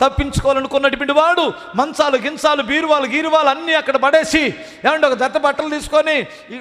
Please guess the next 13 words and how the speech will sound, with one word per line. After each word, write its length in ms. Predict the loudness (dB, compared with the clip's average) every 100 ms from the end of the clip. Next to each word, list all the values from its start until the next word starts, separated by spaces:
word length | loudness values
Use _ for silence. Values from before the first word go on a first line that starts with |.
| -8
ఓ 120 | -8
ఇంట్లో 360 | -8 -8 -2
ఉన్న 220 | -2 0 -2
కథ 240 | -4 -4
ముయ్యగలిగింది 720 | -4 -2 0 2 2 0 0
ఏదో 220 | 2 2
జోబులో 320 | 2 2 4 2
వేసుకొని, 640 | 2 0 2 2 -2 -2
డబ్బులు 240 | -2 0
బబ్బులో 340 | 0 2 2 2 -4 -12 -6 -2
వచ్చి 200 | -2 -4
కూర్చున్నారు 580 | -12 -12 -10 -10 -10 -16 _ -8
బస్సులో. 420 | -8 -6 -10 -12